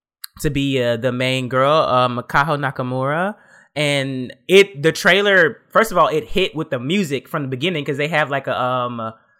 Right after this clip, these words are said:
a, what, like, a drum line in the beginning. And I'm like, "What the fuck?" I was like, "Why is there a drum line going on right now?" And then the singing was awesome. But also, the trailer looked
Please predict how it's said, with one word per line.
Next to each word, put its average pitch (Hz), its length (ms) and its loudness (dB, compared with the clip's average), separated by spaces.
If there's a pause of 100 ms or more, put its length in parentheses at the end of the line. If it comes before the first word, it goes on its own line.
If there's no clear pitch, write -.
(220)
a, 143 80 -2
what, 156 160 0
like, 160 140 0
a 151 80 4
drum 156 400 6
line 185 420 4
in 160 140 -4
the 160 80 -2
beginning. 156 720 -6 (460)
And 160 120 2
I'm 202 100 4
like, 151 240 0
"What - 220 0
the 151 120 0
fuck?" - 460 -2
I 170 80 4
was 359 140 2
like, 190 160 2
"Why 330 120 6
is 440 200 4
there 180 100 4
a 180 60 2
drum 175 340 6
line 151 300 2
going 151 260 0
on 135 180 0
right 135 200 0
now?" 127 320 0
And 127 200 -6
then 123 80 -8
the 120 60 -10
singing 202 340 -4
was 190 120 -4
awesome. 175 400 2 (200)
But - 60 -4
also, 190 540 2
the 151 260 -4
trailer 202 520 2
looked 160 440 -4